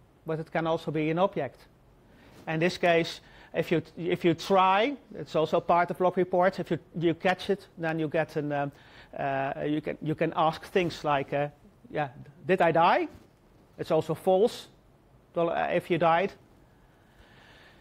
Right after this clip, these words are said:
Um, b-, b-, you can also ask for the exception which was fatal.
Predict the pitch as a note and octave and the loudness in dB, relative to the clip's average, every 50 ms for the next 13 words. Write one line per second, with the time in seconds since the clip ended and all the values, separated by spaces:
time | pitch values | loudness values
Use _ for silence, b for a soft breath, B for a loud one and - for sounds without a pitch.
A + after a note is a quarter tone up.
0 | b b b b - - F#3+ G3+ G#3 G#3 G3+ G3+ G#3 G#3+ G#3+ - G3+ - - - | b b b b 0 2 4 4 6 4 4 4 2 0 -2 -10 -10 -10 -8 -6
1 | - - - - - G#3+ A3 - B3 A#3+ A#3 A#3 - A#3+ G#3+ G#3+ G#3+ A3 - - | -6 -6 -6 -6 -2 0 2 2 4 4 4 2 4 2 4 4 4 2 0 -4
2 | - - A3+ G#3 G3+ F#3+ G3+ G3+ - - - C4 B3 - - B3 A#3 A#3 A3+ A3+ | -8 0 2 4 4 4 4 2 0 0 0 0 0 2 0 2 2 4 4 2
3 | A3 - G3 - - - G3 G3 G3+ - A3+ A3+ C4+ C#4+ - | 2 2 0 0 2 2 4 4 4 2 2 0 0 0 -6